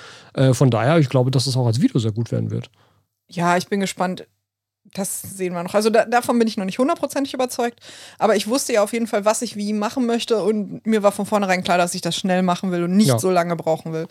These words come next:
Speaker 1: Also ich fand ja den einzigen, in Anführungszeichen, Streitpunkt, den wir hier hatten, war ja diese Geschichte mit dem großen Stein. Weil ich beispielsweise immer noch sagen würde, dieser große Stein hätte auch in einem sechziger ganz toll ausgesehen.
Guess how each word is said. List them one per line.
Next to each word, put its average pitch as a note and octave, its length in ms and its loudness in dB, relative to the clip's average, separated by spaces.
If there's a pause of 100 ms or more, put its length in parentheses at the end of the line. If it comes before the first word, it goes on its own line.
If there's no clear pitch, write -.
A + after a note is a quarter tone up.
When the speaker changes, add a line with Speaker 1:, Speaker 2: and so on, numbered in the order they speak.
(100)
Speaker 1:
Also D3 160 6
ich F3 80 6
fand B3 180 4
ja G#3+ 140 6
den E3+ 180 4
einzigen, G#3 560 2 (1120)
in C#3+ 180 0
Anführungszeichen, D#3 680 4
Streitpunkt, G3 640 2
den D#3 160 6
wir D#3 80 6
hier C#3+ 140 6
hatten, F3+ 300 2
war D#3+ 120 4
ja F3 200 6
diese D#3 280 4
Geschichte E3 340 4
mit D#3 120 6
dem D#3 100 6
großen C#3+ 260 4
Stein. A#2+ 440 2 (880)
Weil C#3+ 180 2
ich F3+ 140 2
beispielsweise E3 580 4
immer F#3 140 4
noch F#3 100 6
sagen D#3 300 2
würde, E3 180 4
dieser C3+ 240 4
große C#3 260 2
Stein E3 220 0
hätte B2+ 260 -2
auch G#3+ 240 4
in A3 80 4
einem F3+ 120 6
sechziger E3+ 460 0
ganz D3 360 0
toll E3+ 180 0
ausgesehen. - 440 -8